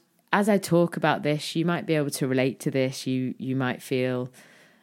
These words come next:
a little bit of discomfort maybe to go, "Oh yeah, actually, I really do struggle to take care of myself." And if that's you, just show yourself some kindness, show yourself some compassion.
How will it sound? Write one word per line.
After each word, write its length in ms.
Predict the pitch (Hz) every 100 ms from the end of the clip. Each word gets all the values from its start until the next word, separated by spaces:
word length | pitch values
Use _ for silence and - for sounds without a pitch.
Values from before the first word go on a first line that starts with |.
| _
a 80 | -
little 240 | 185 -
bit 160 | 233 -
of 180 | - 120
discomfort 760 | 113 - - 113 - - 120
maybe 340 | 120 123 120 113
to 140 | -
go, 260 | 131 123 123
"Oh 220 | 170 131
yeah, 280 | 117 131 117 -
actually, 360 | 135 - 131
I 60 | 123
really 280 | 143 170 151
do 240 | - 202
struggle 360 | 190 196 185 147
to 140 | -
take 220 | 131 120
care 220 | - 131
of 80 | 127
myself." 580 | 120 113 - - - _ _ _ _ - -
And 100 | 196
if 100 | 202
that's 260 | 233 190
you, 120 | 196 151
just 180 | 156
show 180 | - 196
yourself 480 | 180 175 165 160 -
some 180 | - 160
kindness, 760 | - 131 131 131 131 - - -
show 180 | -
yourself 380 | 156 147 139 131
some 160 | - 135
compassion. 720 | - 123 - 120 - 120 127